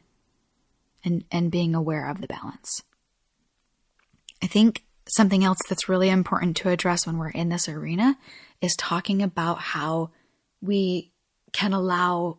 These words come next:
power to th-, flow through us. And I remember a friend of mine describing this to me, that when we give to other people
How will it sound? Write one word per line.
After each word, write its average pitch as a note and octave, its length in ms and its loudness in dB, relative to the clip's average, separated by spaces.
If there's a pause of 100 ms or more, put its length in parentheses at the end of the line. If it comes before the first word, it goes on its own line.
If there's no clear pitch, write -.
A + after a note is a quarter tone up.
power F#3 520 0
to F#3+ 180 -2
th-, - 100 -16
flow E3+ 440 -4
through F3 320 0
us. D4 200 2 (880)
And F#3+ 100 2
I F3+ 40 4
remember G3 580 4 (100)
a F#3 80 2
friend F3 260 2
of E3+ 120 0
mine E3 260 0
describing E3+ 560 0
this E3 180 -2
to - 120 -4
me, E3 160 -2
that D#3+ 180 -6 (1300)
when F#3+ 260 4
we F#3 140 6
give F#3+ 340 2
to - 140 0
other E3 200 2
people D#3+ 580 -2